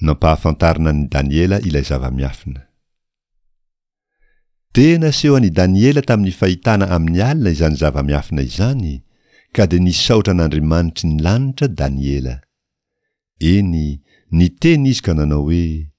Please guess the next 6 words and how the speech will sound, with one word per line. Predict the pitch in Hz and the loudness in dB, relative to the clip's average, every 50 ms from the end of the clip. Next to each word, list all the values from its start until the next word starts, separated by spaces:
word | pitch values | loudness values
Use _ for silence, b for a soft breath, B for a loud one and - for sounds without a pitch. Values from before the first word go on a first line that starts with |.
| _ _ _ _ _ _ _ _ _ - 95 | _ _ _ _ _ _ _ _ _ -2 -2
"Isaorana | 87 - - - - 135 143 143 143 139 127 127 123 123 117 | 0 0 0 2 4 4 4 6 4 4 2 2 2 4 4
anie | 113 113 113 113 | 4 4 4 4
ny | 110 107 101 | 4 4 4
anaran'Andriamanitra | 98 98 95 92 92 85 82 80 73 82 78 78 85 90 92 87 87 - 87 76 | 4 2 2 2 2 0 0 0 0 0 0 2 2 2 2 0 0 -2 -2 0
mandrakizay | 76 82 87 90 85 73 78 73 - - - - 78 76 | 2 2 2 2 2 0 -2 -6 -6 -6 -4 -2 -2 0
mandrakizay, | 76 73 71 73 69 - - 65 67 85 92 95 90 | 0 -2 -2 -4 -8 -8 -10 -10 -6 -4 -4 -4 -4